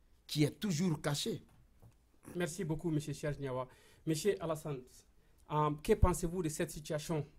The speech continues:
Speaker 2: euh, entre Soro Guillaume et les autorités burkinabées. Notre confrère vient, qui vient d'intervenir tout de suite, il a dit quelque chose de très pertinent.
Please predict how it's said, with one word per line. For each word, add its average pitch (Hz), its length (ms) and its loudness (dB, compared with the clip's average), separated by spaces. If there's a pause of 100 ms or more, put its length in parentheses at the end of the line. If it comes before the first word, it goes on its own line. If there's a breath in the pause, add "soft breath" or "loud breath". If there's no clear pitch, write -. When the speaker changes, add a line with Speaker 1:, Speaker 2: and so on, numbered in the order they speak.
Speaker 2:
euh, 143 180 -2 (140)
entre 151 220 -6
Soro 170 400 -4
Guillaume 147 380 -2 (420 soft breath)
et 156 220 0
les 139 200 -4
autorités 151 520 -6 (220)
burkinabées. 147 560 -4 (200 loud breath)
Notre 254 220 -2 (120)
confrère 220 440 4
vient, 190 280 4
qui - 220 -6
vient 202 220 2
d'intervenir 175 560 0
tout 208 100 -4
de - 40 -2
suite, 240 260 -8
il 190 80 2
a 202 80 4
dit 294 140 -4
quelque 208 220 -4
chose 254 200 -8
de 175 80 -2
très 202 200 -2
pertinent. 175 420 -6